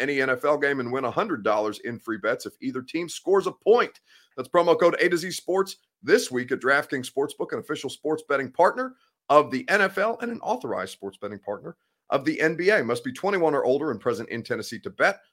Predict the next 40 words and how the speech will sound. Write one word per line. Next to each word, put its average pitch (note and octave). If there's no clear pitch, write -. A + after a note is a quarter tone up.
Restrictions C#3+
apply. A2
See G#2+
draftkings G#2
dot G2+
com G#2
slash G2
sportsbook G#2
for G2+
details. G2+
If G2
you E3+
or F#3+
someone F3
you E3
know E3
has C#3+
a -
gambling D3
problem C#3
and G#2
wants C3
help, F#2+
call C3
or C3
text C#3+
the A2+
Tennessee G3+
Red D#3
Line, G2
one D3
eight D#3
hundred D#3+
eight G#3
eight F#3+
nine G#3
nine D#3
seven D#3
eight A#2+
nine. A2